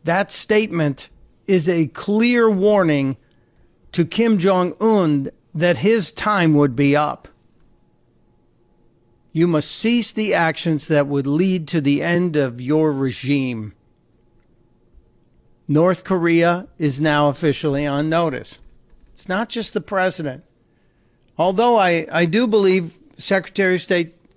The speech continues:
Tillerson brings certain comfort to the conversation. Secretary of State Tillerson came out with the statement that we should all,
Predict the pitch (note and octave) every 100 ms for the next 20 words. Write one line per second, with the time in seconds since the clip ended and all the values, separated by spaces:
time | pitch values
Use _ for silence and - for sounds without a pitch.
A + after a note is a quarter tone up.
0 | _ - A3+ A3 G3 - D#3+ C#3 D3 -
1 | - - - - - - - - B2+ F3
2 | E3+ - G#3+ G3+ F3 - G3+ F#3 E3 D3
3 | C#3+ - - - D#3 D3 E3+ D#3+ C#3+ -
4 | D#3+ C#3+ - A#2+ B2+ _ _ _ - -
5 | _ _ - - F#3+ C#3+ F#3 F3+ D#3+ -
6 | - E3 D3+ G3 G3 F3 - D#3 D3 C#3
7 | - E3+ D#3 E3 D#3+ C#3 C#3+ E3 D#3 D#3+
8 | D3 C#3+ C3+ C#3+ - G3 A3+ G#3 G3 G3
9 | F#3 _